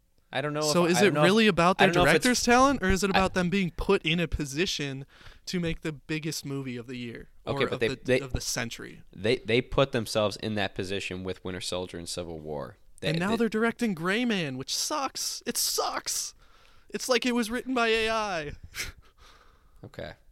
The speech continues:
Speaker 1: I, I can't help you. Hey, maybe it was written by A I. They just directed it. Look,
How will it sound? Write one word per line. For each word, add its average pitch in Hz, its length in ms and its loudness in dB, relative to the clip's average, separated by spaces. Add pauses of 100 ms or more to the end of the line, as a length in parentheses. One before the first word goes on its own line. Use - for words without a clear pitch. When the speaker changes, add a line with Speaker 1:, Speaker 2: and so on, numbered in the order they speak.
(140)
Speaker 1:
I, 101 380 -6
I 104 80 -6
can't 113 260 -6
help 120 240 -2
you. 120 60 -4
Hey, 113 100 0
maybe 120 240 -2
it 117 80 2
was 135 220 0
written 90 220 -6
by 87 160 -6
A 82 260 -8
I. 85 200 -10 (600)
They 98 100 -4
just 107 200 -6
directed 101 400 -6
it. - 80 -8
Look, 131 220 0